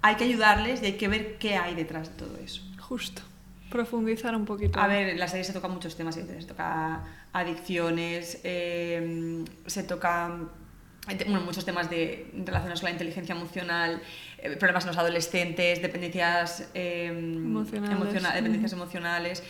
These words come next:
Speaker 1: Se tocan muchísimos, muchísimos temas, pero yo me quedaría así en general con eso por un lado, por otro lado, la necesidad de, de, de comunicación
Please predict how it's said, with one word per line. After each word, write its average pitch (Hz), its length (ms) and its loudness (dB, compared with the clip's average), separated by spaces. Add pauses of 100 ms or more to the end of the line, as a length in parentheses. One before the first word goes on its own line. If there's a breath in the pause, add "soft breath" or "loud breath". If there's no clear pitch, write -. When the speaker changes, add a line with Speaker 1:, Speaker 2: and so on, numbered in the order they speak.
(120)
Speaker 1:
Se 214 80 0
tocan 330 200 6
muchísimos, 285 380 2
muchísimos 208 400 0
temas, 170 260 -2
pero 196 200 4
yo 202 160 6
me 320 100 8
quedaría 254 300 4
así 214 160 0
en 247 80 0
general 185 460 0
con 170 160 -6 (600 loud breath)
eso 262 220 8
por 311 100 4
un 277 160 6
lado, 277 360 6 (760 loud breath)
por 226 100 6
otro 233 160 8
lado, 214 200 12
la 190 180 10
necesidad 196 460 4
de, 220 540 2
de, 190 420 0
de 175 380 -2
comunicación 180 760 -4